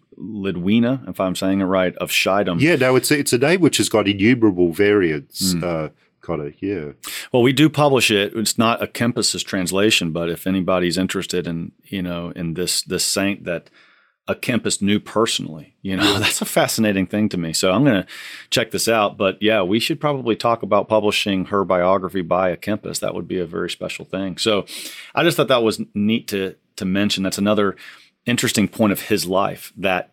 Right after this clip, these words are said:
Speaker 2: Yeah.
Speaker 1: he sat at someone else's deathbed who became a saint.
Speaker 2: Oh,
Speaker 1: You know,
Speaker 2: yeah,
Speaker 1: I mean, that's
Speaker 2: yeah.
Speaker 1: a, a beautiful thing. Now, let me ask you this:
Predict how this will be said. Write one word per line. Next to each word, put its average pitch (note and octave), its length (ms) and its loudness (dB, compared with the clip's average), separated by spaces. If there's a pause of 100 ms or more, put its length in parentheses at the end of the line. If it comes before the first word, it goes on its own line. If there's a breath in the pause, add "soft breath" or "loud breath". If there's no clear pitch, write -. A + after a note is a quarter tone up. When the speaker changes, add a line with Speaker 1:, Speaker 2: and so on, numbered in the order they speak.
(120)
Speaker 2:
Yeah. G#2 240 4
Speaker 1:
he A#2+ 80 2
sat A2+ 400 0
at G#2 140 0
someone G2+ 340 0
else's F#2+ 280 -2
deathbed F2+ 500 -6
who G#2 160 -2
became G#2 400 -2
a F#2+ 40 -2
saint. E2+ 240 -4
Speaker 2:
Oh, G2 140 0
Speaker 1:
You G#2 120 2
know, F#2+ 180 2
Speaker 2:
yeah, F#2+ 60 -2
Speaker 1:
I - 20 0
mean, F2 120 -2
that's G2+ 200 -2
Speaker 2:
yeah. G2 80 -4
Speaker 1:
a, F2+ 140 -8
a - 20 -10
beautiful F#2+ 380 -4
thing. G2 260 -6 (400 loud breath)
Now, B2 320 0 (320 soft breath)
let C#3 100 4
me E3+ 100 6
ask C#3+ 200 2
you A#2 60 2
this: A2 340 2